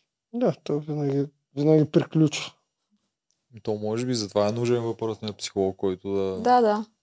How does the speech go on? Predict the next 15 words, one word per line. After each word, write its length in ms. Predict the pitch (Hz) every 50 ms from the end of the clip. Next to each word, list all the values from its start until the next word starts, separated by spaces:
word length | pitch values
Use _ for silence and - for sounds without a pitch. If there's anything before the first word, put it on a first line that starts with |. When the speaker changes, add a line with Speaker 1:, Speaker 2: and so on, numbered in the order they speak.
| _ _ _ -
Speaker 2:
така 260 | - - - - 101
да 180 | 98 104 107
й 60 | 107 107
покаже 400 | - - 98 - 104 101 233 254
Speaker 3:
Аз, 60 | -
Speaker 2:
неща, 280 | 104 - - 110 107
че 100 | 269 262
Speaker 3:
а, 60 | 254 247
Speaker 2:
тя 200 | 247 110 110 107
да 160 | 107 113 101
почне 280 | - 113 107 - - 113
да 60 | 107
чувства 360 | 104 - 120 113 - - 123 117
нетоксичните 880 | 117 117 120 120 120 - 117 - - 123 117 - - 113 104 - 101
хора 680 | - - 107 107 117 117 117 120 120 117 113 113 110